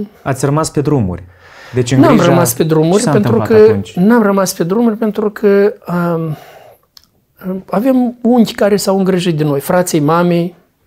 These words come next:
Speaker 2: fratele mai mic a mamei, el stătea în casa buneilor noștri, proaspăt căsătorit, și el ne-a adăpostit, acolo am stat la el.
Speaker 1: Dar câți ați fost?
Speaker 2: Noi am fost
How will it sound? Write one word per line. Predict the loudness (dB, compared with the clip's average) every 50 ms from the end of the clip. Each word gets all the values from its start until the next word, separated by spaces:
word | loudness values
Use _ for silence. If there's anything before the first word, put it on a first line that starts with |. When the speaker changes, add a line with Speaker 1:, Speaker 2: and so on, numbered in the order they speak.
| _ _ _ _ _ _ _ _ _ _ _ _ _ _ _ -18 -12
Speaker 2:
fratele | -4 -2 -2 -2 0 0 -2
mai | 0 0 -2
mic | -2 -2 -2 -4
a | -4
mamei, | -2 0 0 0 0 0 -2 -2 -4 -2
el | -2 -2 -2
stătea | -2 -4 -6 -4 -4
în | -4 -4
casa | -2 -4 -4 -4 -4 -4
buneilor | -4 -2 -2 -2 -2 -2 -2 -2
noștri, | -2 -4 -4 -4 -4 -2 -2 -2 -4 -6 _ _ _
proaspăt | -4 -2 -2 -2 -2 -4 -6 -2
căsătorit, | -2 -4 -4 -4 -6 -4 -2 -2 -2 -4 -4 -8 _ _ _ _
și | -12 -8 -4 -4 -4 -4 -2 -2 0
el | 0 0 0
ne-a | 0 -2
adăpostit, | -2 -2 -4 -4 -4 -6 -6 -6 -8 -6 -8
acolo | -8 -4 -2 -2 -2
am | -2
stat | -2 -4 -4 -4 -2
la | 0 0
el. | 0 0 -2 -4 _ _ _ _ _ _ -20 -20 -20 _ _
Speaker 1:
Dar | -8 -6
câți | -4 -4 -6 -4 -4
ați | -6 -6
fost? | -6 -10 -10 -10 -12 _ _ _ _ _ _ _ _ _ _ _ _
Speaker 2:
Noi | -6 -2 0 2 2 2 2
am | 0 0
fost | 0 0 -2 -2 -2 -8 -6 -6